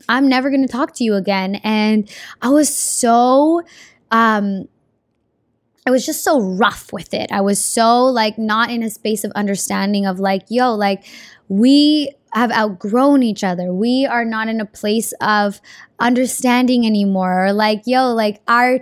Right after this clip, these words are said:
time together has just, like, come to its natural close. And instead of being in that place, which I don't judge myself for or shame myself, because, I mean, we only know what we know when we know it. Instead of moving with that graceful attitude, I always moved with that, like, resentment, with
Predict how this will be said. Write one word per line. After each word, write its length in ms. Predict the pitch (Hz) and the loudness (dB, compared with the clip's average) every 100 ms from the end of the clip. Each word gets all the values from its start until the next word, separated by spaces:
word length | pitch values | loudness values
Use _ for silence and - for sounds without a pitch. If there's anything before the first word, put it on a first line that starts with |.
| - | -6
time 400 | - 233 254 262 | -4 0 0 0
together 280 | 254 233 226 | 0 0 2
has 220 | 214 190 | 0 0
just, 180 | 226 220 | 0 0
like, 220 | 214 208 - _ | -4 -4 -18 _
come 240 | 269 285 294 | -2 0 0
to 160 | 311 | 0
its 160 | 285 294 | 0 0
natural 580 | 226 226 240 240 247 226 | 0 2 0 0 -2 -2
close. 680 | - 226 262 294 208 190 - - - - | -4 -2 2 2 2 -4 -10 -18 -18 -4
And 140 | 240 | 2
instead 400 | 262 254 - 269 | 2 2 0 0
of 240 | 339 311 208 | 2 0 2
being 240 | 254 285 | 2 4
in 80 | 262 | 2
that 200 | 220 196 | 0 -4
place, 300 | - 196 202 | -2 -2 -2
which 120 | 262 277 | 0 2
I 120 | 294 | 2
don't 340 | 214 262 339 | 2 2 2
judge 260 | 240 226 220 | 2 0 0
myself 540 | 247 262 269 254 254 | 0 0 2 0 0
for 300 | - 262 269 | 2 2 4
or 120 | 220 | 2
shame 380 | 196 - 196 196 | 0 -2 -4 -2
myself, 480 | 208 220 233 254 247 | 0 0 0 -2 -2
because, 460 | 208 208 202 175 - | -4 0 0 -2 -4
I 60 | |
mean, 160 | 196 196 | -2 0
we 100 | 196 | 2
only 220 | 214 220 | 2 2
know 220 | 185 180 | 2 2
what 180 | 185 180 | 4 2
we 100 | 180 | 0
know 380 | 175 175 190 196 | -2 0 2 2
when 200 | 180 180 | 0 -4
we 120 | 180 | -4
know 280 | 180 180 247 | -4 0 2
it. 220 | 294 240 _ _ _ - | 2 0 _ _ _ -2
Instead 520 | 254 269 - 254 254 | 0 0 0 2 2
of 360 | 302 320 294 - | 2 0 -2 -2
moving 600 | 233 247 277 277 285 269 | 2 4 4 4 2 0
with 160 | 254 | -2
that 240 | 247 247 220 | -2 -2 0
graceful 420 | 233 247 247 240 | 2 2 0 -4
attitude, 460 | - 214 220 262 | -2 -2 -2 -2
I 100 | 233 | -2
always 460 | 214 214 233 269 220 | 0 0 2 0 0
moved 320 | 233 226 233 | 0 0 -2
with 180 | 220 208 | -4 -4
that, 180 | 208 196 | -4 -4
like, 200 | 190 190 | -6 -6
resentment, 880 | 190 202 185 180 226 - 208 190 190 | -2 -2 0 0 0 0 -4 -4 -4
with 160 | 208 | -4